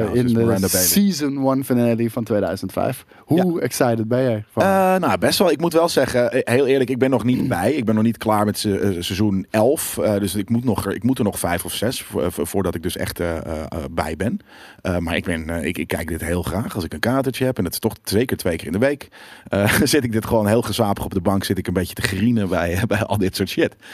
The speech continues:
Speaker 1: Eh, ja, ik vind het amazing. En, eh, ik vond het ook een toffe character. Eh, en ik vond er in het begin heel vervelend en nu ineens heel leuk.
Speaker 2: Was ze bitchy?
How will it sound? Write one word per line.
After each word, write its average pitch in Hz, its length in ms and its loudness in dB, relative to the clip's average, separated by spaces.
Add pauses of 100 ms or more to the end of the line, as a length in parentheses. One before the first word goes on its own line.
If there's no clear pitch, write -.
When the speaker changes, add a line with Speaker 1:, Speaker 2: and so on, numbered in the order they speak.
(340)
Speaker 1:
Eh, 98 280 2
ja, 117 120 2
ik 92 140 -6
vind 95 120 -2
het 90 160 -4
amazing. 110 360 -2
En, 95 200 0
eh, 90 260 -2
ik 113 120 0
vond 117 120 2
het 107 100 0
ook - 160 2
een 113 80 2
toffe 104 240 0
character. 127 500 0
Eh, 95 440 2
en - 80 2
ik 101 100 -2
vond 120 180 0
er 98 60 0
in 113 60 4
het 98 80 0
begin 104 260 0
heel 98 180 4
vervelend 101 500 0
en 98 80 0
nu 120 180 4
ineens 98 300 0
heel 104 140 2
leuk. 127 140 2
Speaker 2:
Was 117 100 -2
ze 135 80 0
bitchy? 143 440 2